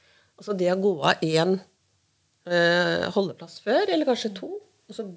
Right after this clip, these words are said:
gå det siste stykket igjen. Da får du på en måte flettet inn litt sånn fysisk aktivitet når du allikevel er, eh, da, da er du liksom i gang.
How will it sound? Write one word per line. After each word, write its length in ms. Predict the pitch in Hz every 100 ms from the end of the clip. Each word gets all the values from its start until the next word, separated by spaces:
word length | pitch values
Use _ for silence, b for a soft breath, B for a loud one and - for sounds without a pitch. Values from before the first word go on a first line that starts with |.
| -
gå 340 | 175 160 160
det 100 | 165
siste 320 | 214 233 - -
stykket 360 | - - -
igjen. 220 | 190 311 381 - b b b 202
Da 60 |
får 240 | 208 170 151
du 60 |
på 60 | 180
en 20 | 247
måte 220 | 180 180
flettet 720 | - 254 247 - - 127 -
inn 380 | 165 180 196 196
litt 200 | 185 185
sånn 200 | - 175 175
fysisk 480 | 175 156 165 160 165
aktivitet 800 | 165 - 175 175 165 160 165 165
når 140 | 165
du 60 | 156
allikevel 560 | 160 151 - 151 151 160
er, 400 | 131 123 127 139
eh, 480 | 139 139 135 135
da, 160 | 139 -
da 220 | 104 139
er 80 | -
du 60 | 123
liksom 300 | 143 - 131
i 40 | 127
gang. 200 | 180